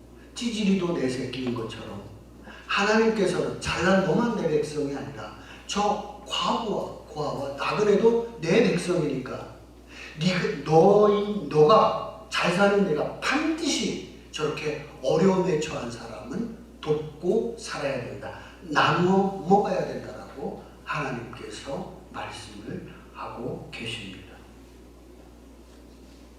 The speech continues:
예수님도 같은 말씀을 하셨죠. 예수님도 "내 이웃을 내 자신과 같이 사랑하라"고 하셨습니다. 예수님은 이웃사랑을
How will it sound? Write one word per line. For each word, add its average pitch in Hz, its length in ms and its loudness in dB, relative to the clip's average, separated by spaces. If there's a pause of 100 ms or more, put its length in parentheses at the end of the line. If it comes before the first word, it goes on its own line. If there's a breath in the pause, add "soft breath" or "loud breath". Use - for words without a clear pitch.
(840 loud breath)
예수님도 143 520 2
같은 131 360 -4
말씀을 117 460 -8
하셨죠. 165 600 -10 (1300 loud breath)
예수님도 117 640 -6
"내 160 320 4
이웃을 175 760 -4
내 156 260 -2
자신과 190 600 -4
같이 156 600 -4 (180)
사랑하라"고 117 1000 -8
하셨습니다. - 720 -12 (1040 loud breath)
예수님은 139 640 0
이웃사랑을 151 800 2